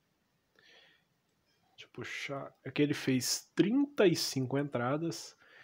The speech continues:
e teve vinte e nove ponto trinta. Então, né, ele escapou de um head aí, que deixa o resultado imaginário, né, pior do que o resultado real. Quando a gente olha aqui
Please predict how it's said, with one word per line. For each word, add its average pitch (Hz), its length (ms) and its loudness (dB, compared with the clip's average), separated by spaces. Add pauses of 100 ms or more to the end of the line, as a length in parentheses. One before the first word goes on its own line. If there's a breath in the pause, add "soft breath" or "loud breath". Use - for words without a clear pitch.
(220 soft breath)
e 143 80 0
teve 143 320 4
vinte 139 220 2
e 131 80 -2
nove 131 280 4
ponto 143 300 0
trinta. 123 500 -4 (420)
Então, 131 260 -2 (160)
né, 131 240 4 (380 soft breath)
ele 127 100 -2
escapou - 560 2
de 131 140 -2
um 127 60 0
head 123 480 -2
aí, 151 260 0 (300)
que - 160 -2
deixa 139 340 4
o 131 40 6
resultado 131 800 -2
imaginário, 147 1040 2 (220)
né, 135 180 -8 (640 loud breath)
pior 147 520 2
do 156 120 -2
que 165 160 -2
o 143 40 4
resultado 151 720 0 (220)
real. 123 400 2 (1120 loud breath)
Quando 120 160 -2
a - 20 -2
gente 120 320 -4
olha 120 300 0
aqui 117 580 -6